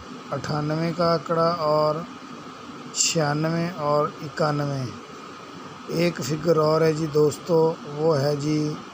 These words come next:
आठ का, अट्ठासी,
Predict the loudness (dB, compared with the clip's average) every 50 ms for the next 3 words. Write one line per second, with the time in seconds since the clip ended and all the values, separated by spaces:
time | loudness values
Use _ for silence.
0 | -2 2 4 4 4 4 2 -2 -2 -2 -2 -4 -6 -10 -14 -14 -14 -14 -14 -14
1 | -16 -16 -16 -14 -14 -14 -16 -16 -16 -16 -16 -16 -16 -14 -14 -14 -10 -10 -8 -2
2 | 0 0 2 2 2 2 2 4 4 4 4